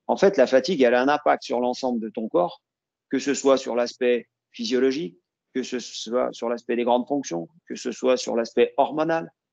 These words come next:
que ce soit sur l'aspect de l'apprentissage. En fait, ça a un impact partout. D'accord ? Et donc, t'as des, t'as des paramètres autour de toi qui permettent de réguler cet aspect-là. C'est-à-dire, par exemple, on sait que tout ce qui est à base d'alimentation, sur l'aspect, sur,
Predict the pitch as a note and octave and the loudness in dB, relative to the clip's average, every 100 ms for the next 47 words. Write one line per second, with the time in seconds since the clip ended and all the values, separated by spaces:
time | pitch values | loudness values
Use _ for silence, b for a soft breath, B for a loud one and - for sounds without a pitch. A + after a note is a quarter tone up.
0 | _ A#2+ A#2 A2+ B2 A#2 A#2 A#2+ A#2 A#2+ | _ -10 -8 -2 -2 0 0 -2 -2 -2
1 | A2+ A#2+ C3+ D3 - - D3+ - - B2 | 0 2 0 -2 -6 -6 -4 -6 -6 -2
2 | - B2 B2+ C#3+ C#3 F3 - C#3 - B2+ | -2 2 2 2 4 0 0 -4 0 -4
3 | - - _ _ _ _ _ _ _ _ | -6 -20 _ _ _ _ _ _ _ _
4 | _ A#2 F3+ F#3 - _ _ b b - | _ -4 -2 -2 -4 _ _ b b 0
5 | C#3 F#3 E3 - _ _ _ D3+ C#3 E3 | 4 6 4 -4 _ _ _ 2 4 2
6 | E3+ - B2+ C#3+ D#3 E3+ D3+ D#3+ D#3+ - | 0 -2 -2 0 2 2 4 2 0 0
7 | C#3+ D3 B2 B2+ F3+ G3 D3+ C3+ C#3 D3+ | -4 -2 -4 -4 -4 -6 -6 -2 0 0
8 | C3+ D3 C#3 D3 F3+ - C#3 C#3 - D3 | -2 -4 -2 -2 -2 -4 -4 -6 -4 -2
9 | C#3+ - _ _ _ _ _ A2+ A#2+ A#2+ | -2 -6 _ _ _ _ _ -2 -2 0
10 | A2 A#2 C#3 C#3 A2+ B2 D3 - A2+ B2+ | 0 0 -2 -2 -2 -2 -2 -2 -4 -8
11 | - B2 A#2 A#2+ B2 A#2 A#2 A#2 A2+ A2+ | -2 0 2 2 2 2 0 -2 -2 -4
12 | - D3+ D3 A#2 A#2 B2 - C3 C3 C3 | -2 -4 -2 0 2 2 2 2 2 0
13 | - - A2+ | -12 -10 -10